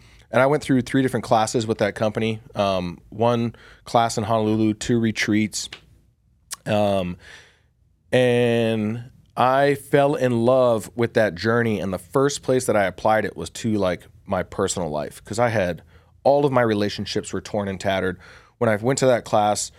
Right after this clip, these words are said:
my, my girlfriend at the time, we had been together seven years, no, five, four years. Uh, we had split.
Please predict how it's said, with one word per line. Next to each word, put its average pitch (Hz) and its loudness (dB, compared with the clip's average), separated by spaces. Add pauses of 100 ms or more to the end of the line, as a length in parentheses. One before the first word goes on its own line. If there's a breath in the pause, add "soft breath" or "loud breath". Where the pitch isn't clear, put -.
(320 soft breath)
my, 104 0 (220)
my 104 2
girlfriend 117 2
at 101 -4
the 101 -10
time, 98 -4
we 107 0
had 98 0
been 107 -2
together 95 0 (140)
seven - -2
years, 120 -2
no, 95 0
five, - -2
four 127 0
years. 127 0 (600 loud breath)
Uh, 110 2
we 120 0
had 120 2
split. 131 0